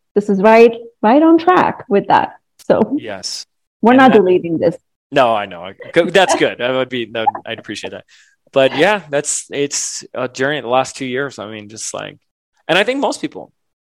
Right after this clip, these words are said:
Speaker 2: I think most people the last couple of years have had some big,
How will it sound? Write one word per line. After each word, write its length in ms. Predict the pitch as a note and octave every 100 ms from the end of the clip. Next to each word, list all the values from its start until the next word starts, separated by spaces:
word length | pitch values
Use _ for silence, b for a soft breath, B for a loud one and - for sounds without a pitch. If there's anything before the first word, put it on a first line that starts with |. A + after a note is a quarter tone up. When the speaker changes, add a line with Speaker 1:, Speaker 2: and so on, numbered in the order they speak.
| _ -
Speaker 2:
I 80 |
think 140 | C3+ D#3+
most 240 | D3+ E3
people 260 | - D#3 D3+
the 100 | C3+
last 220 | C3 C3
couple 200 | - C3
of 60 | C3
years 260 | B2 A#2+
have 120 | A#2+ A#2
had 280 | A#2 A2 _ _ _ _ _ -
some 260 | - B2+
big, 680 | A#2+ C3+ C#3 C3 B2+ A#2